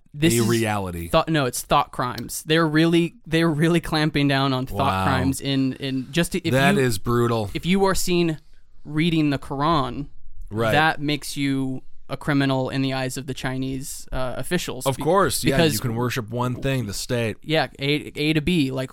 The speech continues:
Speaker 1: if that person's reading the Quran, are they going
Speaker 2: Right.
Speaker 1: to become a Muslim
Speaker 2: Well,
Speaker 1: extremist?
Speaker 2: you know what's
Speaker 1: Can we
Speaker 2: also, it's just really interesting regarding China because they are in an economic boom as well. There's more middle class. For the first time ever, really, China has a middle class.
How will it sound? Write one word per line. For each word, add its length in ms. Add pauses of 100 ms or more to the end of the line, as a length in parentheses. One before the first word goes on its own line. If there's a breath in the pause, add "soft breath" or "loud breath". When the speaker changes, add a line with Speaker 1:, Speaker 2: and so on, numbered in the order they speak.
Speaker 1:
if 140
that 160
person's 320
reading 220
the 80
Quran, 400
are 120
they 140
going 160
Speaker 2:
Right. 80
Speaker 1:
to 60
become 160
a 20
Muslim 340
Speaker 2:
Well, 100
Speaker 1:
extremist? 160
Speaker 2:
you 40
know 80
what's 220
Speaker 1:
Can 60
we 40
Speaker 2:
also, 300
it's 200
just 220
really 320
interesting 460
regarding 400
China 320
because 340
they 160
are 260
in 100
an 120
economic 460
boom 360
as 160
well. 240
There's 220
more 240
middle 220
class. 340
For 220
the 80
first 260
time 180
ever, 240
really, 220
China 340
has 160
a 60
middle 220
class. 400